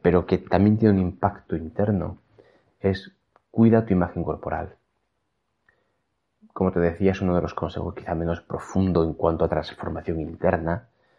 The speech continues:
pero su impacto es igualmente positivo, porque nos guste o no nos guste, nuestra imagen también repercute de manera directa en nuestra autoestima. Por lo tanto, cuidarla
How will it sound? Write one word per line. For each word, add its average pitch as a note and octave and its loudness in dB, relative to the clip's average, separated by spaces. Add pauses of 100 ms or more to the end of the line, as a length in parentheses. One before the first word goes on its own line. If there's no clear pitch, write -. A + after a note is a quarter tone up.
(140)
pero G2+ 4
su G2 0
impacto G2 0
es - -6
igualmente E2 -4
positivo, - -10 (560)
porque G2+ 0
nos F2+ 0
guste A2 -2
o D2+ 2
no F#2 2
nos F2 -2
guste, G#2+ -4 (760)
nuestra - -2
imagen F2+ 0
también G2 0
repercute G#2+ -4
de F2 -8
manera E2 -4
directa E2 -4 (240)
en E2+ -6
nuestra E2+ -6
autoestima. - -12 (1200)
Por D#2+ 0
lo D#2 0
tanto, D#2+ -2
cuidarla F2 -2